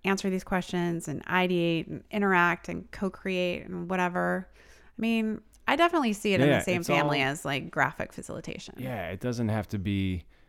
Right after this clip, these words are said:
Speaker 2: at a, a whiteboard, like you or me at a whiteboard scribing with a marker. I, it, it is all in the same family. It's instead of us doing the, the markering, we're, we're extending that, uh,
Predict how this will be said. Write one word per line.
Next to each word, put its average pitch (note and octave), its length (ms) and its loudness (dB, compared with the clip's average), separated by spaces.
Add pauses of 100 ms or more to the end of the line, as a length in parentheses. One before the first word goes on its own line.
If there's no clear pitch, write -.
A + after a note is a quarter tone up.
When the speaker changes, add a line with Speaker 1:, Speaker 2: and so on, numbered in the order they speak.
(320)
Speaker 2:
at F#2 180 -4
a, F2 180 -6
a G2 40 -4
whiteboard, D#2+ 640 -6 (100)
like E2 180 -8
you F#2 160 -2
or F2 80 -2
me E2+ 240 -4
at D2+ 100 -8
a E2 40 -6
whiteboard D#2+ 680 -6 (340)
scribing E2+ 680 -6
with D#2 120 -8
a D2+ 40 -6
marker. C#2+ 480 -8
I, E2 200 -10
it, - 120 -10 (120)
it G#2+ 160 -4
is A2+ 220 2
all G2+ 160 2
in F2+ 80 0
the E2 80 -4
same D#2+ 260 -6
family. D2 420 -8
It's - 200 -14
instead F2+ 380 -6
of D#2 100 -6
us - 420 -6 (140)
doing F#2+ 520 -2 (600)
the, F2 280 -4
the F2+ 120 -6
markering, G2+ 720 -4
we're, F#2 300 -6 (120)
we're E2+ 160 -8
extending F#2 920 -4
that, E2+ 280 -6 (600)
uh, D#2+ 260 -8